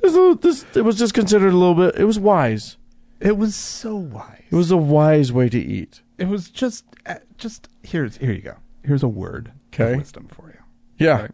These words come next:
Speaker 2: Um,
Speaker 1: Let me just share a little word.
Speaker 2: A little word of wisdom. You might wanna stay away from, like, a lot of red meat.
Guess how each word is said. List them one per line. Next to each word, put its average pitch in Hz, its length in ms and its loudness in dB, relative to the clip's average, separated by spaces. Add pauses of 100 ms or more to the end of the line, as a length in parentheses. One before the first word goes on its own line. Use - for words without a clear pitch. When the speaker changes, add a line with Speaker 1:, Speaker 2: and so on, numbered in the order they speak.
(600)
Speaker 2:
Um, 139 440 2
Speaker 1:
Let 190 80 4
me 214 60 4
just 202 200 0
share 147 220 4
a 131 80 4
little 127 240 2
word. 90 140 -2
Speaker 2:
A 269 100 -2
little 311 200 0
word 240 120 0
of 254 60 -4
wisdom. 190 480 -6
You 208 80 -4
might 214 240 -2
wanna 233 180 -8
stay 202 200 -8
away 165 200 -6
from, 175 320 -8
like, 170 240 -12
a 165 40 -8
lot 165 140 -4
of 160 100 -6
red 147 160 -4
meat. 139 280 -8